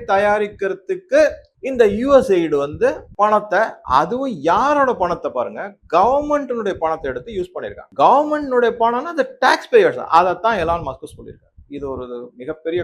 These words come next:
குற்றச்சாட்டாக வைக்கிறாங்க. இன்னொருத்தர் இருக்காரு, கனெக்கோவா the கிரேட் அப்படிங்கிறவர். அவர் வந்து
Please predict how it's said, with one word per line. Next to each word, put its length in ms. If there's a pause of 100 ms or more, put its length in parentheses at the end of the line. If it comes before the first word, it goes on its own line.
குற்றச்சாட்டாக 720
வைக்கிறாங்க. 400 (160)
இன்னொருத்தர் 460
இருக்காரு, 300 (240)
கனெக்கோவா 680 (300)
the 140
கிரேட் 360
அப்படிங்கிறவர். 680 (140)
அவர் 260
வந்து 240